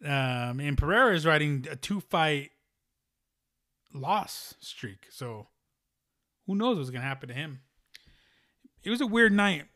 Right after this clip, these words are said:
Ended pre-, I mean, it was, it was, uh, ended pretty good. I still, like, wasn't around for a Venata versus Yancy Madero's banger, which I heard was pretty decent. I had to go back and watch it. Um,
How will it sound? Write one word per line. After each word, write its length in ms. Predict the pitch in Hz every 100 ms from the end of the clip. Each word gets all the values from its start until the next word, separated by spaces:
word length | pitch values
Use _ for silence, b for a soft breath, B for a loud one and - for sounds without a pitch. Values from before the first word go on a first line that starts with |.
| _ _ _ _ -
Ended 320 | 160 165 147
pre-, 160 | 151 170
I 120 | 170
mean, 160 | 165
it 40 | 151
was, 200 | 143 156
it 40 |
was, 140 | 151 143
uh, 140 | 143
ended 280 | 151 160 147
pretty 160 | 160 147
good. 360 | 143 147 147 143
I 100 | 139
still, 640 | 135 - 208 202 196 180
like, 240 | 151 143 -
wasn't 240 | 147 147
around 280 | 139 139 135
for 100 | 143
a 80 | 131
Venata 640 | 127 123 127 127 127 123
versus 360 | 123 123 - 123
Yancy 300 | 123 117 131
Madero's 640 | 117 117 117 120 117 - _ b b b b b _
banger, 520 | - 127 123 123 120 117
which 200 | 117 -
I 220 | 120 120 -
heard 200 | - 156
was 160 | 139 -
pretty 300 | - 190 165
decent. 440 | 139 131 131 123 _ _ _ -
I 40 |
had 100 | 151
to 60 | 151
go 100 | 143
back 240 | 139 135
and 80 | 139
watch 260 | 127 120 -
it. 160 | 120 - b b b b b -
Um, 760 | 123 123 117 117 120 120 123